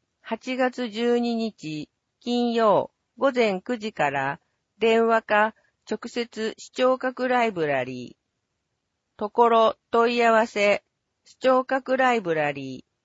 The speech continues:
ー。電話三三ゼロ七四七。ファックス三三七一五四。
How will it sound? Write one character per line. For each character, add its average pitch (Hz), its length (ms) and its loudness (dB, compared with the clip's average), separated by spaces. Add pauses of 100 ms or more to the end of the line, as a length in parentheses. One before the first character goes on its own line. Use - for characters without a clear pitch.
(460)
ー。 - 0 -
電 220 300 2
話 202 320 4 (240)
三 254 320 0
三 226 400 0 (240)
ゼ 208 160 -2
ロ 240 160 4
七 240 300 2
四 190 320 0
七。 170 400 -2 (800)
フ 277 40 0
ァ 269 80 4
ッ - 20 -8 (140)
ク 208 100 -6
ス - 380 -6 (240)
三 247 340 0
三 208 380 0 (280)
七 233 300 0
一 220 300 -4
五 185 280 4
四。 180 380 -2